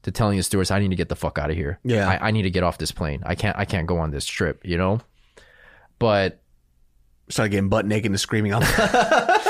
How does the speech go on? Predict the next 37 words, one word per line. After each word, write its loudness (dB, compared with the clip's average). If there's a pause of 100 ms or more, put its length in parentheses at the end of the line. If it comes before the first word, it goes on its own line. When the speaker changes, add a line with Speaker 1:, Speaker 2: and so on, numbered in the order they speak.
(220)
Speaker 1:
No, 6
no, 6
no. 4 (140)
It's 2
not, 4
it, 0
look, 4 (220)
when 4
I'm 4
having 2
that, 0
that 0 (260)
feeling 2
of 2
an 2
anxiety 2
attack, 0
if 0
you 4
look 2
at 0
my 2
face, 0
I 4
look 0
completely 2
normal. 0
Speaker 2:
Mm-hmm. -2
Speaker 1:
All 6
of 4
this 2
shit's 0
going 2
on 4
in 2
my -2
head. -2